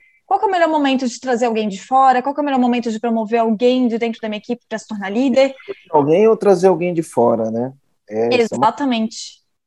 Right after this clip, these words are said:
Speaker 1: Por que que esse é um tema interessante, né? O João já tava comentando, mas, cara, toda vez que a gente levanta esse tema, as lives, elas ficam enlouquecendo. O pessoal que tá assistindo a live começa a perguntar, "Mas o meu caso, o meu gerente isso,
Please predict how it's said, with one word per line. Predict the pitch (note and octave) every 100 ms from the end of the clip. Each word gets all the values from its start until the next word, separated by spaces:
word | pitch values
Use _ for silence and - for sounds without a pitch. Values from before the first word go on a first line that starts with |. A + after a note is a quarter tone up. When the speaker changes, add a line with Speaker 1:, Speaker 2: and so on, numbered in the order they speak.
| _
Speaker 1:
Por | B3+ B3+
que | D#4+
que | F#4
esse | F4
é |
um | D#4+
tema | D4+ D4
interessante, | C#4 C#4 C#4+ C4 A#3+
né? | A#3+
O | A#3+
João | B3
já | B3
tava | B3+ B3
comentando, | B3+ A#3 A3+ A3+ B3+ C#4 B3+
mas, | A#3+ A#3+
cara, | - C#4+ A3 -
toda | C#4+ D#4 F4 D4
vez | D4 C4+
que | C#4+
a |
gente | B3+ C4+
levanta | B3+ A#3+ G#3 B3 D#4+ E4
esse | D4+
tema, | B3 G3+ G#3 A#3+ D4 _ _ -
as | C4 C#4
lives, | C4 A#3+ C4 A#3+
elas | A#3+ A#3+ B3+
ficam | - B3+ - C4+ C#4+ - _ _ _ -
enlouquecendo. | C#4+ C4+ D4 E4 A#3+
O | A#3
pessoal | C#4 D4 E4
que |
tá | G4
assistindo | F#4 - B3+
a |
live | G#3 G#3 B3 G#3 G3
começa | - C#4 -
a |
perguntar, | - C4 A#3+ A#3 G#3 G#3 - - -
"Mas | G4
o | G4
meu | F4
caso, | F4 C#4 D#4 D4 A#3 A#3
o | F4
meu | F#4 G4
gerente | D#4 D#4+ C4+ C#4+ C#4+ C#4
isso, | A#3+ C#4+ C4+ - A#3+